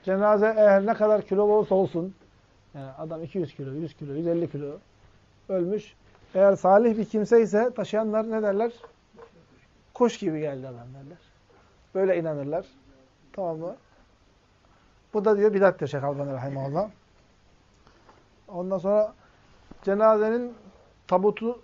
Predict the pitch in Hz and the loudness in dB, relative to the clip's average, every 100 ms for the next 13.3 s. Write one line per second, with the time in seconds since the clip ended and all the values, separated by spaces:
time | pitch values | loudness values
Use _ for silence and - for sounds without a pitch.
0 | - 196 196 190 196 240 240 175 170 175 | -2 0 0 -2 -2 -2 0 0 2 0
1 | 165 170 175 180 185 - _ - 143 170 | -2 0 0 0 -4 -10 _ -12 -10 -8
2 | 160 151 185 170 170 240 - _ _ _ | -8 -4 -4 -4 -6 -6 -12 _ _ _
3 | _ 202 226 202 180 170 156 139 185 208 | _ 4 4 4 -2 -4 -8 -8 -4 -4
4 | 208 202 202 185 190 190 175 196 202 175 | 0 -2 0 -4 -2 -2 -2 -2 -4 -10
5 | 165 151 143 - 196 202 180 170 139 - | -12 -12 -14 -2 0 2 2 0 -4 -6
6 | 123 - _ _ _ _ _ _ _ _ | -18 -20 _ _ _ _ _ _ _ _
7 | _ _ - 156 147 _ - 180 175 165 | _ _ -18 -18 -18 _ -10 -6 -4 -2
8 | 175 175 175 139 185 170 185 185 170 165 | -2 -2 -4 -4 -2 -2 -2 -2 -2 -2
9 | 151 139 190 175 175 151 151 160 170 208 | -6 -8 -8 -6 -4 -6 -8 -8 -8 -6
10 | 185 190 185 175 180 175 156 151 156 147 | -8 -8 -10 -8 -6 -6 -6 -10 -12 -14
11 | 135 131 156 214 - - _ _ _ - | -14 -12 -10 -12 -14 -20 _ _ _ -8
12 | 208 175 151 143 120 147 143 127 123 113 | -8 -6 -8 -10 -16 -20 -16 -16 -16 -18
13 | 120 180 | -18 -20